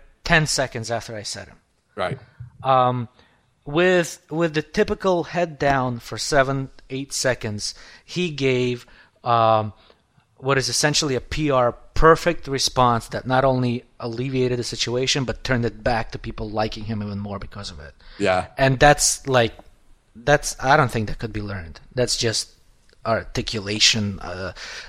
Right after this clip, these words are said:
Speaker 1: that's, that's Steve Jobs being, that's, that's the thing that makes him so, um, that's a, that's, that's why you tune into all the W W D C things, like, a
Speaker 2: Right.
Speaker 1: minute after they're posted,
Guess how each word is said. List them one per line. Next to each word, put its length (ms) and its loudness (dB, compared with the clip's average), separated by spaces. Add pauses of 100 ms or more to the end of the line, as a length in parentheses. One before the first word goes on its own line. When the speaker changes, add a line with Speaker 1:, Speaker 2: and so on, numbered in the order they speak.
Speaker 1:
that's, 240 0
that's 440 2
Steve 220 0
Jobs 320 4
being, 260 0 (220)
that's, 220 4
that's 200 10
the 100 12
thing 360 6
that 160 2
makes 320 0
him 160 -2
so, 800 -4 (640)
um, 800 -8 (240)
that's 220 2
a, 200 0
that's, 260 6
that's 280 8
why 100 8
you 140 6
tune 340 0
into 460 2
all 240 -2
the 320 -2
W 240 -4
W 260 0
D 140 -2
C 300 -2
things, 480 -6
like, 160 -10
a 40 -4
Speaker 2:
Right. 160 0
Speaker 1:
minute 180 -2
after 300 -2
they're 120 -6
posted, 440 -2